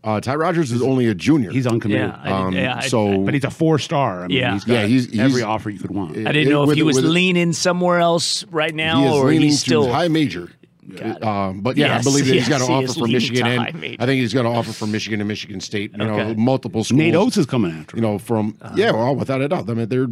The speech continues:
Speaker 1: I mean, he's got, he's
Speaker 3: Maybe
Speaker 1: gonna
Speaker 3: Dane
Speaker 1: have,
Speaker 3: Fife.
Speaker 1: he's gonna have
Speaker 2: Yeah,
Speaker 1: offers.
Speaker 2: no.
Speaker 1: He's gonna have offers from all over
Speaker 2: Seriously,
Speaker 1: the, all
Speaker 2: we
Speaker 1: over
Speaker 2: need
Speaker 1: the
Speaker 2: Dane to
Speaker 1: country.
Speaker 2: start getting
Speaker 3: <laughs> Yeah, get back in
Speaker 2: nobody.
Speaker 3: here.
Speaker 2: I, I can't tell you the last Detroit or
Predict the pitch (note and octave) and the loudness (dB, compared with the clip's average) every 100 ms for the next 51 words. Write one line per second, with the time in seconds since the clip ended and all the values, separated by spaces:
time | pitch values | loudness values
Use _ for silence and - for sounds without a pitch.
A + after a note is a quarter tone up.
0 | G#2+ - A#2+ A2+ G#2+ B2+ C#3+ B2+ C#3 D#3 | -6 -6 -2 0 0 0 0 0 2 2
1 | E3 D3 E3 D3 F#3+ A3 D3+ - - G#2+ | 4 2 2 0 0 0 0 -6 -6 0
2 | C#3 B2 C3+ C3 C#3 C#3+ C#3+ B3 - G#2 | 2 2 2 2 2 2 0 -2 -8 -4
3 | A2+ B2 C3 B2 C3 C3 B2 - B2 C3+ | 0 0 0 2 0 0 -4 -2 0 2
4 | C3+ C3 C3 B3+ - C#3 D#3+ G3 - E3 | 2 2 4 4 4 4 4 4 4 4
5 | F3 D3 D#3 D3+ C3+ C#3+ C#3 A#2+ A2+ - | 4 2 0 0 2 2 4 2 0 -4
6 | D#3+ C3+ B2 E3 F3 D#3+ D#3 A3 F#4 F#3+ | -4 -2 -2 0 0 0 2 2 2 0
7 | D#3 G#3 - G3 A#3+ A#3+ A#3 B3+ C#3 C3 | 0 0 0 -2 2 2 2 2 0 -2
8 | - C#3 - E3 D3+ - D#3+ C3+ | -4 -6 -2 0 -2 -4 -2 0